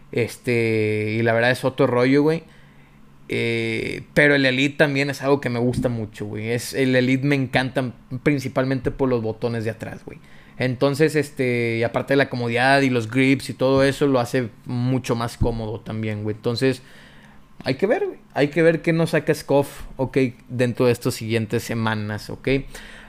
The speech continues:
Así que bueno, mis queridos Super Game, vamos a pasar ahora con lo que viene siendo el nuevo tráiler de la película de Uncharted que va a llegar el próximo dieciocho de febrero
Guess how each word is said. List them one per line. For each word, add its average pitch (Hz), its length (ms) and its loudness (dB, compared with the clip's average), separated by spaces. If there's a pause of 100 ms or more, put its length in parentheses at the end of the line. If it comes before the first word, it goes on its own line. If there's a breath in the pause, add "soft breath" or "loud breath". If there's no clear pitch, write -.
(160 loud breath)
Así 160 220 4
que 254 120 6
bueno, 143 300 6
mis 139 160 -2
queridos 147 260 2
Super 139 220 0
Game, 143 160 4
vamos 190 220 4
a 180 80 0
pasar 160 280 4
ahora 185 340 8
con 190 160 0
lo 185 140 0
que 156 100 0
viene 165 260 2
siendo 165 720 4 (400 loud breath)
el 165 280 8
nuevo 175 320 6
tráiler 175 600 4
de 135 100 2
la 131 200 2
película 135 500 2
de 135 80 2
Uncharted 139 560 0
que 139 160 0
va 123 140 2
a 135 40 2
llegar 135 300 4
el 135 100 2
próximo 143 460 0
dieciocho 147 960 2
de 131 160 2
febrero 120 640 2